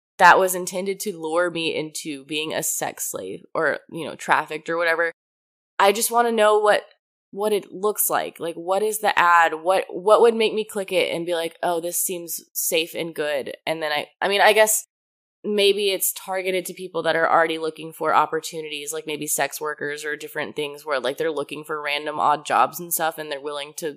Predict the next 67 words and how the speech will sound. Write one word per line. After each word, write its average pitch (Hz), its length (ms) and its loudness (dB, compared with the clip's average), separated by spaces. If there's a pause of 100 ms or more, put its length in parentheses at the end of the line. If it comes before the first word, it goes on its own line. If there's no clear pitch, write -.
put 185 160 -8
themselves 156 460 -6
in 165 80 -10
situations 151 880 -8 (380)
that 180 120 6
are 175 80 8
a 165 80 4
little 175 140 0
bit 165 140 0
riskier 160 440 -4
because 165 240 -8
they 143 80 -2
have 156 320 4
to. 139 420 -4 (360)
I 196 60 2
guess 196 200 4
willing's 170 380 2
not 160 140 2
the 147 60 -2
right 143 180 4
word. 131 240 -4
They're 156 120 4
just - 220 -4
in 180 160 0
those 170 180 2
situations 156 460 -4
because 147 260 -4
that's 131 260 4
what 147 120 -8
they 139 80 -4
have 139 240 -8
to 143 100 -12
do. 147 440 -6 (120)
And 175 160 -4
so 151 220 -2
then 143 180 -6
they 139 140 -2
wind 139 320 -2
up 120 180 -8 (300)
falling 151 300 2
victim 156 340 -4
to 160 100 -12
these 147 220 -8
traps. - 540 2 (440)
But 180 220 4
I 175 160 8
just 185 240 -4
really 170 380 0
am 156 140 -4
curious. 147 640 -6
Maybe 185 260 -2
I'll 165 260 4
s-, - 140 -8
try 170 160 -4
to 156 80 -4
see 175 100 -10
if 165 60 -6
I 160 60 -6
can 156 120 -8
find 143 240 -4
some 147 140 -10
pictures 147 400 -10
to 151 80 -12
post 147 340 -10
or 151 60 -12
something. 147 400 -12
Well, - 220 -12